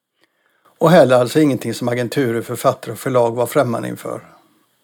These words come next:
Allt det där har de tagit höjd för. Hela proceduren hade fokuserat på detta. Eh,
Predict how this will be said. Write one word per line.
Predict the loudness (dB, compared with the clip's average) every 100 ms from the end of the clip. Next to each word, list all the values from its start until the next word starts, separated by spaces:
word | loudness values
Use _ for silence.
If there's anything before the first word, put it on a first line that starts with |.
| _ 2
Allt | 4 4
det | 2
där | 2
har | 2
de | -2 -6
tagit | -8
höjd | -8 -8 -10
för. | -14 -14 _ _ _ _ _ _ _
Hela | 0 2 4
proceduren | 2 -2 0 -2 -2 -2
hade | -4 -4
fokuserat | -8 -6 -2 -2 -2
på | -6
detta. | -8 -10 -18 _ _ _ _ _ _ _ _ _ _ _ _ _ _ _ _ _ _
Eh, | -2 0 0 -2 -4 -6